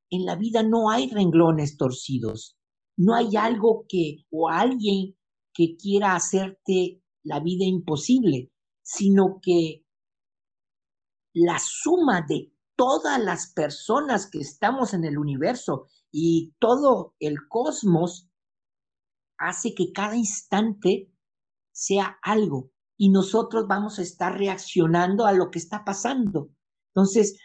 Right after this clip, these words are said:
somos seres que continuamente estamos vivos y estamos en esto,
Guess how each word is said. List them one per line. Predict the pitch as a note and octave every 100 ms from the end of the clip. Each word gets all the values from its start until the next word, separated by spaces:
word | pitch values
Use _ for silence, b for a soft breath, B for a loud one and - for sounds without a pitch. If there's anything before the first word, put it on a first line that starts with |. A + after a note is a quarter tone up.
| B
somos | - - A3+ B3 B3+ B3+ - _ _ _
seres | - - G3 G3+ A3+ - -
que | F#3+ E3+
continuamente | F#3 E3+ D#3+ A3 A#3+ B3+ B3 A#3 G#3+ G#3 A3+ A3
estamos | - E3+ - F#3 G#3 G#3 E3
vivos | A3+ G3 G#3+ A#3+ - b b
y | -
estamos | E3+ - G3 A3 - - _ _ _ _ -
en | E3
esto, | A3+ B3+ - C3 -